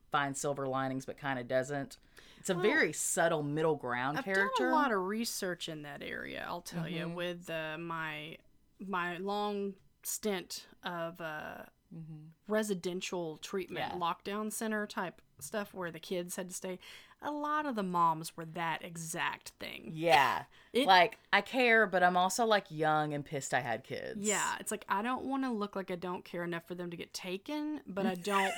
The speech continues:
Speaker 2: want
Speaker 1: Want them to
Speaker 2: to
Speaker 1: get taken.
Speaker 2: care enough to where I have to actually do anything.
Speaker 1: Yeah.
Speaker 2: That's,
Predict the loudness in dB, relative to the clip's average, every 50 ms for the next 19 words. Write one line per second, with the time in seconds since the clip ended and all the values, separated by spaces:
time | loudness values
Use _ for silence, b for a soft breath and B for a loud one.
0 | -2 0 2 4 4 4 2 2 0 2 2 2 2 2 2 0 0 -2 -2 -2
1 | -2 -2 -2 -2 2 2 4 4 4 4 2 2 2 2 0 0 -2 -4 -8 -10
2 | -8 -4 -4 -2 -2 -4 -4 -4 -4 -2 -2 0 0 0 -2 -2 -2 -4 -4 -2
3 | -2 -2 -2 -2 -6 -8 -8 -8 -8 -6 -6 -6 -6 -8 -8 -10 -12 -12 -10 -10
4 | -10 -10 -12 -12 -12 -12 -12 -10 -10 -10 -10 -10 -6 -2 2 4 6 6 6 6
5 | 4 0 0 2 2 2 2 0 -6